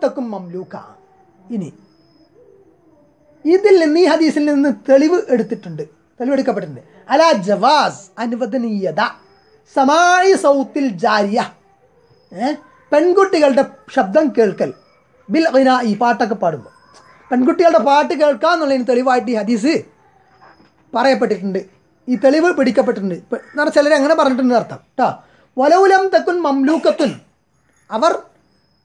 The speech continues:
ആ ഒരാളുടെ ഉടമതി-, ഉടമസ്ഥതയിലുള്ള ഒരു സ്ത്രീ,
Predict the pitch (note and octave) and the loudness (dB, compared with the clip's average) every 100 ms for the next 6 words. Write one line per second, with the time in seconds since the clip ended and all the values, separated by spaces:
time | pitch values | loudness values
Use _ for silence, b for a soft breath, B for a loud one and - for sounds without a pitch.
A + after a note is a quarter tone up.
0 | _ G3 C#4 D4+ - C#4 C4+ D4 D#4 C4+ | _ -6 -4 -4 0 2 4 2 2 4
1 | E4 B3+ C#4 D#4+ D#4 F4 - C4 B3 C#4 | 4 4 2 2 2 -2 -6 -6 -2 0
2 | D4 D#4 C#4+ E4 C4+ B3 C4+ F4 - _ | 0 0 2 2 2 2 2 0 -4 _
3 | _ A3 A#3 - B3+ | _ -10 -10 -4 -4